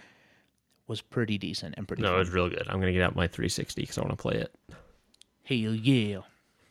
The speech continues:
Speaker 2: So
Speaker 1: That's all the news I got, Nick.
Speaker 2: So, yeah, all right, I'm gonna hit you guys with a bunch of Marvel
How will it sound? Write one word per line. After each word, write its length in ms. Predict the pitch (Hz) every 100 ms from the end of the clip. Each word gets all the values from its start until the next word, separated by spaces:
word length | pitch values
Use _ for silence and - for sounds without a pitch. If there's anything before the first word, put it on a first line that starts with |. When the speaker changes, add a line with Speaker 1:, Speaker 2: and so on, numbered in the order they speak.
| -
Speaker 2:
So 280 | - 123 107
Speaker 1:
That's 120 | 104
all 120 | 123
the 80 | 139
news 180 | 180 -
I 80 | 113
got, 200 | 110 104
Nick. 280 | 107 - - - - -
Speaker 2:
So, 80 | 101
yeah, 220 | 92 87
all 160 | 92
right, 80 | 92 82
I'm 60 |
gonna 120 | 123 123
hit 120 | 117
you 60 |
guys 160 | 117 104
with 80 | 95
a 40 |
bunch 140 | 98 90
of 80 |
Marvel 880 | 87 87 90 90 90 90 85 85 98